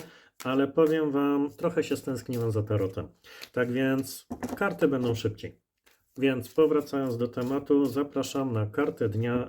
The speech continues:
na dzień trzydziestego grudnia dwa tysiące dwadzieścia cztery. Standardowo karty tasujemy, przełożymy, potasujemy jeszcze raz.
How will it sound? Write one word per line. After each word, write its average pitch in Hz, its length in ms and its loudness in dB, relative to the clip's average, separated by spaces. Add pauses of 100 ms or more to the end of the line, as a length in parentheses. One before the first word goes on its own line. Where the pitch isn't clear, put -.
na 131 260 0
dzień 110 320 0
trzydziestego 123 680 -2
grudnia 117 380 -2
dwa 110 180 0
tysiące 107 440 0
dwadzieścia 98 400 -8
cztery. 135 420 -4 (360)
Standardowo 135 760 2
karty 127 340 -2
tasujemy, 120 600 -2
przełożymy, 113 520 0 (120)
potasujemy 107 580 -2
jeszcze 101 260 -4
raz. 165 320 0